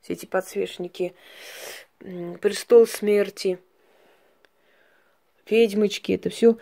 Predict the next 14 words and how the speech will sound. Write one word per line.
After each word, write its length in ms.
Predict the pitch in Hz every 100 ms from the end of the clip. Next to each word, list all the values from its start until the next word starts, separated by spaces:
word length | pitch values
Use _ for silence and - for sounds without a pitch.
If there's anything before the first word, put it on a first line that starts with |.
| - -
это 160 | 226
все 160 | 233 -
просто 320 | - 247 -
украшение 480 | 214 208 208 240 220
алтаря. 360 | 196 214 202 175
Кто-то 340 | - 214 214
может 380 | 233 311 254 185
взять, 400 | 175 185 170 -
кто-то, 580 | - - 190 196 175 165
кто-то 360 | - 214 - 165
без 440 | 170 - - 175
них. 240 | 208 220
Вот, 200 | - 175
видите? 460 | 226 226 190 160 160